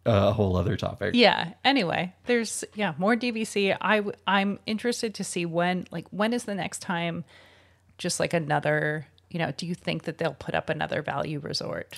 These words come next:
Speaker 1: I'd,
Speaker 2: Or do you
Speaker 1: I'd
Speaker 2: think
Speaker 1: love another value resort.
Speaker 2: I know.
Speaker 1: I think it's, it's
Speaker 2: I think
Speaker 1: so
Speaker 2: they have their place.
Speaker 1: nec-,
Speaker 2: I think
Speaker 1: it's so
Speaker 2: they're
Speaker 1: needed.
Speaker 2: Yeah, I agree.
Speaker 1: And, like, even at the
Speaker 2: They're
Speaker 1: pri-,
Speaker 2: not
Speaker 1: even
Speaker 2: even
Speaker 1: though
Speaker 2: that
Speaker 1: the prices are not super value,
Speaker 2: Yeah,
Speaker 1: but, like,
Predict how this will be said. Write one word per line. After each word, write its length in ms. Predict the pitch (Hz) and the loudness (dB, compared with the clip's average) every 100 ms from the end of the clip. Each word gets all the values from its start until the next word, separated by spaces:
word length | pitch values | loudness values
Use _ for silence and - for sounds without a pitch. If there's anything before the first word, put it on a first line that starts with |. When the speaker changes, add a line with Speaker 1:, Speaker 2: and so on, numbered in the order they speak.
| - | -6
Speaker 1:
I'd, 100 | - 135 113 | -6 -4 0
Speaker 2:
Or 80 | 123 | 4
do 120 | 127 135 | 8 8
you 60 | |
Speaker 1:
I'd 60 | 110 | 8
Speaker 2:
think 120 | 107 | 6
Speaker 1:
love 160 | 98 95 | 6 6
another 320 | 92 90 98 | 2 2 -2
value 440 | 98 - - 92 | -4 -4 -4 -4
resort. 440 | 90 - 92 82 76 - | -4 -4 -4 -6 -8 -8
Speaker 2:
I 80 | |
know. 440 | 202 254 320 190 - | -6 -2 0 0 0
Speaker 1:
I 60 | 110 | 0
think 200 | 139 127 | 2 2
it's, 440 | 120 - - - - | 0 0 -4 -4 -8
it's 280 | 110 - - | -6 -2 4
Speaker 2:
I 140 | 110 | 6
think 220 | 104 104 101 | 8 8 6
Speaker 1:
so 40 | |
Speaker 2:
they 60 | 339 | 4
have 160 | 269 | 4
their 120 | 233 180 | 2 -2
place. 280 | - 139 | 0 4
Speaker 1:
nec-, 80 | 110 | 6
Speaker 2:
I 140 | 110 175 | 6 4
think 140 | 123 | 2
Speaker 1:
it's 80 | 104 | 4
so 120 | - | 6
Speaker 2:
they're 140 | 117 107 | 8 8
Speaker 1:
needed. 500 | 107 104 90 87 98 - - - - _ - | 8 6 4 2 -4 -12 -20 -20 -20 _ -2
Speaker 2:
Yeah, 260 | 180 170 135 - | 2 2 0 -2
I 100 | 185 | 0
agree. 380 | 185 175 175 - | 0 -2 -4 -4
Speaker 1:
And, 80 | 120 | 4
like, 160 | 107 98 | 6 6
even 260 | 147 120 117 | 6 6 6
at 100 | 104 | 6
the 60 | - | 8
Speaker 2:
They're 100 | 294 | 10
Speaker 1:
pri-, 60 | |
Speaker 2:
not 120 | 113 147 | 10 10
Speaker 1:
even 120 | 135 | 10
Speaker 2:
even 80 | 120 | 10
Speaker 1:
though 120 | 110 | 8
Speaker 2:
that 100 | - | 6
Speaker 1:
the 20 | |
prices 340 | 117 95 107 | 4 4 4
are 100 | 104 92 | 4 4
not 300 | 95 92 - - | 4 2 -4 -8
super 460 | - 127 98 104 | -2 2 2 2
value, 520 | 92 92 104 98 87 90 | 4 6 8 6 4 2
Speaker 2:
Yeah, 280 | 233 92 - | 4 4 4
Speaker 1:
but, 80 | |
like, 240 | 131 90 | 4 4